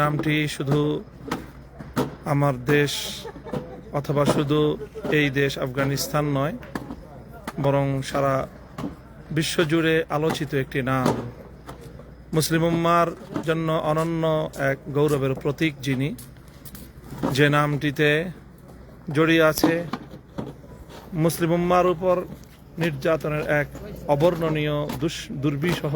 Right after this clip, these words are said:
স্মৃতি, যে নামের সাথে জড়িয়ে আছে মুসলমানদের বিশ্বাসঘাতক শাসকদের এক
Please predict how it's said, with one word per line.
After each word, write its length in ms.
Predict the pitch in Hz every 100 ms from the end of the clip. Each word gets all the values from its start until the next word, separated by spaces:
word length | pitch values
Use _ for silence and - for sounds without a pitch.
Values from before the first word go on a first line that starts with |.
| 135 -
স্মৃতি, 320 | 151 147 120 - - - - - - - - - - - - 131
যে 80 | 160 170
নামের 240 | 180 185 -
সাথে 180 | 180 160
জড়িয়ে 260 | 156 160 160 147
আছে 220 | 139 160 160 160 - - - - - - -
মুসলমানদের 720 | 143 160 143 143 139 139 139 131 123 - - -
বিশ্বাসঘাতক 760 | 175 - 170 143 113 139 170 139 -
শাসকদের 580 | 165 147 151 - 139 131 - - - - - - - - - -
এক 80 | 135